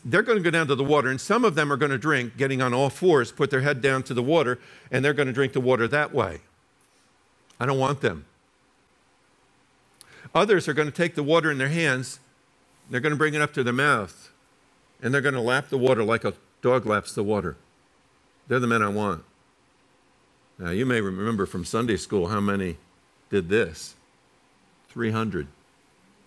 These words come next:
Three hundred. The rest, he says,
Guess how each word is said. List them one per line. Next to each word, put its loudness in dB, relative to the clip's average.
Three -4
hundred. -6
The 0
rest, 0
he -4
says, -2